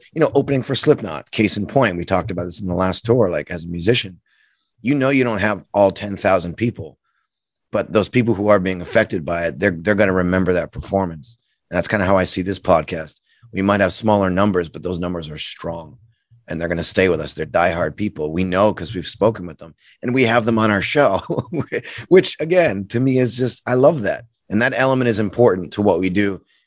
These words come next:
And that's something I look forward to continue to do because I know we could have names. And we know, between you and I, we know a lot of pretty famous people,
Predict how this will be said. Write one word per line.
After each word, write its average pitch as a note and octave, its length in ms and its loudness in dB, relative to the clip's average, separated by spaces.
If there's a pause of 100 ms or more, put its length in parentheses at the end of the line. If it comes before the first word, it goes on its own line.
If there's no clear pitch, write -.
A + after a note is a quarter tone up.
(300)
And A2 100 0
that's A2 140 0
something A2 320 0
I G2+ 140 2
look G#2 200 0
forward A2 220 2
to F#2+ 80 0
continue C3+ 460 0
to A2+ 100 4
do F#2+ 280 -2 (420)
because G#2+ 220 0
I G#2+ 80 0
know A#2+ 240 2
we A2+ 180 0
could F2+ 280 -6 (480)
have G#2+ 280 2
names. F2+ 460 0
And A2 120 0
we B2 100 4
know, A#2 360 0 (440)
between C#3 320 -2
you C3 80 0
and A#2+ 80 0
I, A#2 140 4
we G#2+ 140 0
know F#2+ 180 0
a - 20 0
lot G2 220 4
of F2+ 80 -14 (480)
pretty A2+ 160 2
famous G2+ 420 0
people, G2+ 500 0